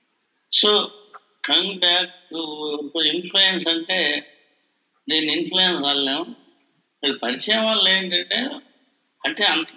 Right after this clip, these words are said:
పెద్దవాళ్ళని చూసి ఒక రకంగా చెప్పాలంటే అదొక ఇబ్బంది కూడానండి. ఎందుకంటే అంత పెద్దవాళ్ళు మీకు తెలిసిన తర్వాత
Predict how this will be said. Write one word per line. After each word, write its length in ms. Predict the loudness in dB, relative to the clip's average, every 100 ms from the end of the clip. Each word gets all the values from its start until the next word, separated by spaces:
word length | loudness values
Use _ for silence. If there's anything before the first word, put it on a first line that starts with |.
| -8
పెద్దవాళ్ళని 680 | -8 -2 0 2 0 -2 -2
చూసి 260 | -2 -4
ఒక 220 | -6 -4 -6
రకంగా 340 | -8 -8 -8
చెప్పాలంటే 1040 | -4 -4 0 0 0 -2 -2 -2 0 0
అదొక 300 | 0 0 -2
ఇబ్బంది 440 | -4 -4 -2 0 0
కూడానండి. 500 | 0 0 -2 -6 -10 _ _ _ _ _ -18 -18 -18 -20 -20 _ _ -8
ఎందుకంటే 720 | -4 -2 0 0 2 2 0 -4 -16 _ _ -6
అంత 280 | -4 -4 -6
పెద్దవాళ్ళు 1080 | -12 0 2 2 2 2 0 -2 -2 -4 -6 _ _ _ _ _ -2
మీకు 200 | -2 0
తెలిసిన 340 | 0 0 -2
తర్వాత 800 | -4 -2 0 -2 -4 -4 -4 -6